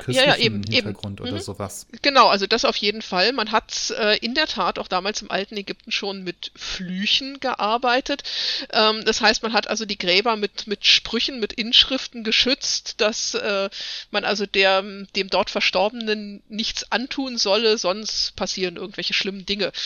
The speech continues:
Speaker 2: Und das regt natürlich auch gleich die Fantasie an, ne? Es ist der berühmte Fluch des Tutanchamun, der
Speaker 1: Mhm.
Speaker 2: ja so auch gar nicht existiert, sondern, äh, wirklich auch nur eine Erfindung der damaligen Presse war. Und es war ein,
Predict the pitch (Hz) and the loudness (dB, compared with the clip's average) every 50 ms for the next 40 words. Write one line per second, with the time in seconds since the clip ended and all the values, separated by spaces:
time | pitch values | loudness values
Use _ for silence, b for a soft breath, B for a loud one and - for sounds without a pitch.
0 | B B B B B B 254 240 - - 214 202 202 202 202 208 202 - - - | B B B B B B -6 -6 0 2 2 2 4 2 2 0 -2 -6 -6 2
1 | - 196 196 - - - 202 214 - - 208 - - 208 202 - - 208 208 - | 2 2 2 2 2 2 2 2 2 -2 -4 -4 -4 -6 -4 -4 -4 -4 -4 -2
2 | - 180 185 - - - - 180 175 - 180 - - - 180 175 - - 175 175 | -4 -4 -4 -6 -8 -6 -6 -6 -4 -4 -6 -6 -6 -8 -8 -8 -8 -8 -10 -12
3 | 196 202 208 208 208 208 - - - - - - - - - - - _ - 185 | -10 -10 -10 -10 -12 -12 -14 -14 -12 -10 -8 -8 -6 -8 -8 -10 -14 _ -4 -2
4 | 170 175 - 196 - - 202 202 - - 190 190 185 185 - - - 226 214 240 | -2 -2 -4 -8 -10 -10 -10 -6 -4 -4 -4 -4 -4 -6 -6 -6 -4 -2 -2 -2
5 | 247 - - - 202 - - - - 233 - 180 196 226 - 233 208 196 190 214 | -2 -4 -4 -4 -4 -4 -2 -4 -4 0 0 0 0 0 0 0 0 -2 -2 -2
6 | 233 269 277 147 - 202 202 202 196 190 190 185 B B B B B B B 269 | -2 0 2 4 4 4 6 6 6 6 4 4 B B B B B B B -6
7 | B 226 202 - 254 269 277 - - 220 240 226 - - 202 196 220 247 254 - | B 2 4 6 8 8 8 8 10 8 8 8 8 6 6 8 8 6 4 4
8 | 233 226 - - - 240 - - - 226 226 247 269 285 269 - - 233 220 220 | 4 4 2 2 -4 -4 -4 -4 -4 -2 2 4 4 4 4 4 2 0 2 4
9 | 214 214 202 208 214 214 220 220 202 - 208 208 202 202 202 208 208 208 - - | 4 4 4 4 2 -4 -4 -2 2 4 4 6 6 4 2 0 -4 -4 -4 -2
10 | 240 226 - 196 - 220 208 - 196 202 208 - - - - 247 226 233 220 220 | -2 0 0 0 0 0 2 2 2 2 2 0 0 0 -2 -2 -2 0 -2 -2
11 | - - 262 - - - - 220 226 - 208 196 - 214 - - - 214 226 - | 0 -2 -2 0 2 2 2 2 2 -4 -4 -4 -6 -10 -12 -2 0 2 2 4
12 | - 269 180 196 175 170 175 180 180 151 - 196 190 180 - - - 196 - 190 | 2 0 2 2 0 0 2 0 0 -2 -6 -8 -8 -8 -8 -4 0 2 2 2
13 | - 196 202 220 190 | 0 -2 -6 -8 -14